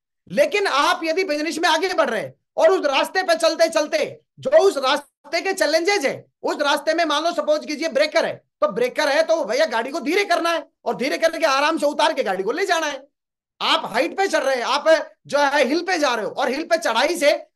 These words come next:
आपकी सांस उफंड रही है, तो वो क्या है? वो समस्या नहीं है, वो उसके चैलेंजेस है। आप थोड़ा रिलैक्स करिए, क्योंकि पहली बार चढ़ रहे हैं, दूसरी बार चढ़ रहे हैं, या स्पीड से आप चढ़े होंगे तो सांस फूल गया, थोड़ा वेट करिए, रिलैक्स करिए, पानी पीजिए,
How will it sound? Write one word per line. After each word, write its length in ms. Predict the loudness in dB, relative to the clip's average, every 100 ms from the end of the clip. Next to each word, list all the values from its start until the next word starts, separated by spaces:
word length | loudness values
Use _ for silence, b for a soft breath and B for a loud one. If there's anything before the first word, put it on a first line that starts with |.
| -2
आपकी 280 | -2 -2 -2
सांस 340 | 0 0 -2
उफंड 280 | -4 -2 0
रही 140 | -2
है, 100 | -4
तो 360 | -8 _ -4 -2
वो 180 | 0 0
क्या 200 | 2 4
है? 280 | 2 0
वो 140 | -2 -2
समस्या 420 | -2 -6 -2 0
नहीं 220 | 0 0
है, 200 | -2 -8 _ _ -2
वो 120 | 0
उसके 320 | 0 -2 -4
चैलेंजेस 560 | 0 0 0 0 -2 -2
है। 180 | -8 -14 _
आप 220 | -6 -4 -4
थोड़ा 120 | -4
रिलैक्स 360 | 0 2 2
करिए, 340 | 0 -2 -2 -4
क्योंकि 220 | -8 -8
पहली 260 | -6 -4 -2
बार 160 | -2
चढ़ 180 | 0 0
रहे 120 | 0
हैं, 140 | -2 -8 _
दूसरी 320 | -10 -6 -6 -2
बार 180 | -2
चढ़ 160 | 0 -2
रहे 160 | -2 -4
हैं, 140 | -8 _ -4
या 180 | -4
स्पीड 280 | -4 -6 -2
से 120 | 2
आप 120 | 2 2
चढ़े 200 | 2 2
होंगे 280 | 2 0 -2 -8 -12
तो 80 | -10
सांस 200 | -8 -10 -10
फूल 140 | -8 0
गया, 260 | 0 0 -4
थोड़ा 140 | -4
वेट 260 | -2 -2 -2
करिए, 220 | 0 0
रिलैक्स 280 | 0 -4 -6
करिए, 240 | -2 -2
पानी 260 | 0 -4 -6
पीजिए, 380 | -8 -4 -4